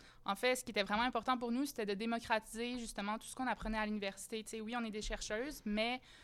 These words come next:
ce qu'on veut vraiment, c'est rendre ça accessible. Tu sais, on pense pas que le féminisme ou les enjeux de violence conjugale, violence sexuelle devraient être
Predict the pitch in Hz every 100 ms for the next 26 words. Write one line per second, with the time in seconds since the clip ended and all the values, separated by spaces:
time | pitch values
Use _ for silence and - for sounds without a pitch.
0 | - - - - 220 226 226 202 269 -
1 | 247 220 226 - 254 226 220 226 - 294
2 | 247 - 277 233 208 202 - 269 247 233
3 | 220 202 226 220 233 262 269 - 226 214
4 | 214 202 202 208 214 196 190 190 190 -
5 | 196 - 240 247 220 202 196 - 196 -
6 | 226 226 190 185 190 -